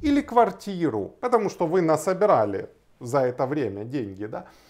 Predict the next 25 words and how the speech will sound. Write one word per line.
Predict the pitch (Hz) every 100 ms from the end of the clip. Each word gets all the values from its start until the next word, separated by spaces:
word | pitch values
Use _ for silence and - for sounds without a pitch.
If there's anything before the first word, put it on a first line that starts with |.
| _ _ _
И | -
вот | 269 269 202
здесь | 190 196 285 285 262 -
вы | 180 220
можете | 240 220 233 214
столкнуться | 208 214 202 208 220 208 180
с | -
ситуацией, | - 139 127 147 202 202 180 147
когда | 143 131 139 135
вам | 139 147
скажут: | - 190 160 110 101 - _ _
«А | -
ты | - 160 160
объясни, | 123 101 101 101 - 180 220 196
откуда | - - - 240 254 233
у | 220
тебя | 214 190 202
эти | 196 196
деньги, | 170 131 180 170 110 101
подтверди | 101 208 220 - 233 247 220 269 262
происхождение | - 202 196 - 190 170 165 185 160 151 151
денег». | 143 156 156 117 104 - _ _ _ _
И | 180
вот | 196 233 233
тут | 247 -